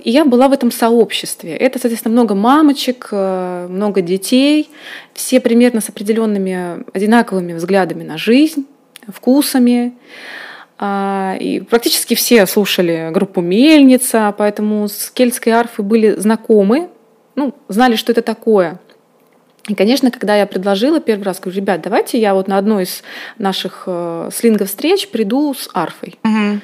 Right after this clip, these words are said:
Speaker 1: Все сразу: «Конечно, давай». И организовалась, и я помню этот первый концерт. На самом деле, я вот его считаю, именно этот концерт, от-, отправной точкой. А, это был мой первый семейный концерт, причём на тот момент в Питере вообще семейных концертов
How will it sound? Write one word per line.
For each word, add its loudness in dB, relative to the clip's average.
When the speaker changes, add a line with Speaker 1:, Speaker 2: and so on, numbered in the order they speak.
Speaker 1:
Все 2
сразу: 4
«Конечно, 4
давай». 2
И -6
организовалась, 0
и 0
я 0
помню 4
этот -6
первый -2
концерт. -6
На -4
самом 0
деле, 4
я 2
вот -2
его 4
считаю, 2
именно 4
этот 0
концерт, 0
от-, -4
отправной 0
точкой. -4
А, -2
это -4
был 2
мой 0
первый 2
семейный 2
концерт, -2
причём -4
на -2
тот -2
момент 0
в -20
Питере -4
вообще -2
семейных -2
концертов -2